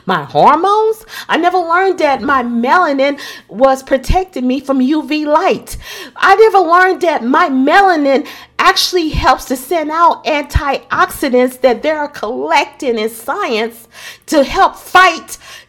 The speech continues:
diabetes, cancer. These are the kind of things that I feel like we should be learning and understanding how our body works. This are the ki-, these are the kind of information that, that does lead to pride.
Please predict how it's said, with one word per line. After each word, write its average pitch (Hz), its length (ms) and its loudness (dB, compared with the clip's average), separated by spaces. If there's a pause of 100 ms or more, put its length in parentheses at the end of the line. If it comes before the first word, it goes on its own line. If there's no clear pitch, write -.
diabetes, 320 920 2
cancer. 392 840 -4 (640)
These 539 320 -2
are 453 80 2
the 359 80 -2
kind 349 320 0
of 277 100 -4
things 233 300 0
that 226 280 0
I 220 120 -6
feel 262 260 0
like 233 220 -2
we 262 160 -2
should 240 240 -6
be 214 120 -6
learning 233 640 -2
and 170 140 -8
understanding 226 760 -8 (240)
how 277 400 -2
our 220 140 0
body 269 580 -8
works. 170 560 -8 (720)
This 440 360 2
are 370 100 -2
the 277 100 -4
ki-, - 260 -16
these 359 460 2
are 370 40 0
the 302 140 -4
kind 294 180 -6
of 254 40 -2
information 254 640 -6
that, 180 480 -6
that 185 240 -4
does 233 260 0
lead 220 640 -8
to 233 160 -8
pride. 214 840 -8